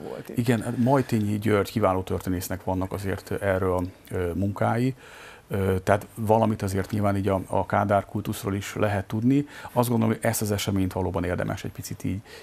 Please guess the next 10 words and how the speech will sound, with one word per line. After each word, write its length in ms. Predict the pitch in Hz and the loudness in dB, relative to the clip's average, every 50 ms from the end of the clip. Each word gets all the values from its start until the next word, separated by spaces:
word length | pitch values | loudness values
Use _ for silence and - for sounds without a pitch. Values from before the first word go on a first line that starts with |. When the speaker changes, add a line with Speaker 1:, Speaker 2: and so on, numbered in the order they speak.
| - | -10
Speaker 2:
így 140 | - 107 - | -8 -8 -4
körbejárni 560 | - - 98 90 90 90 90 92 87 87 90 | 0 2 2 2 4 2 4 4 2 2 2
még 240 | 87 90 87 90 95 | 0 0 0 -2 -2
adott 300 | - 104 98 98 - - | -2 -2 -2 -2 -4 -4
esetben 440 | 92 - - 95 90 95 90 90 90 | -6 -6 -4 -4 -2 -2 -2 0 0
majd, 480 | 87 90 92 90 92 98 101 101 110 107 - - - - - - | 0 0 0 0 0 0 0 0 -2 -4 -6 -12 -18 -18 -16 -8
mert, 540 | - 95 87 87 87 87 85 - - - 90 90 87 82 | -6 -2 -2 0 0 0 0 -2 -4 -2 -2 0 0 0
mert 180 | 90 90 82 - | 0 -2 -2 -2
volt 260 | - 92 90 82 - | -2 -2 -2 0 0
jelentősége, 840 | - 90 90 92 87 - 95 90 - - 95 95 95 101 101 101 | 0 0 0 0 0 -2 -4 -4 -2 -2 -2 0 2 2 2 2